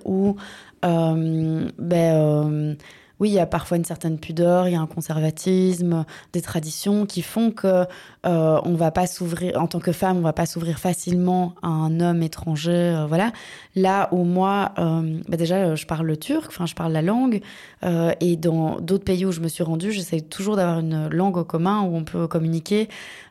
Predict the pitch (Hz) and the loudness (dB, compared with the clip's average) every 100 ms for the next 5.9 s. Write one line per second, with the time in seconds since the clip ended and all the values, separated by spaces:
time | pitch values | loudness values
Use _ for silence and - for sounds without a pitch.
0 | - 180 165 - - 165 165 160 190 175 | -2 0 0 -2 -10 -8 -6 -4 -4 -4
1 | 175 175 175 170 185 - 165 170 170 156 | -4 -2 0 2 0 -2 0 2 0 -2
2 | 160 156 - - 180 180 165 165 - - | -4 -6 -8 0 2 2 0 -4 -8 -8
3 | 214 220 214 - - - - - 175 - | -2 -2 -2 -10 -18 -20 -14 -10 -8 -6
4 | 135 170 170 180 170 160 160 160 160 156 | -2 0 2 2 0 -2 -4 -6 -6 -6
5 | 175 170 - 180 - 165 165 - - | -4 -6 -4 -6 -4 -4 -4 -6 -8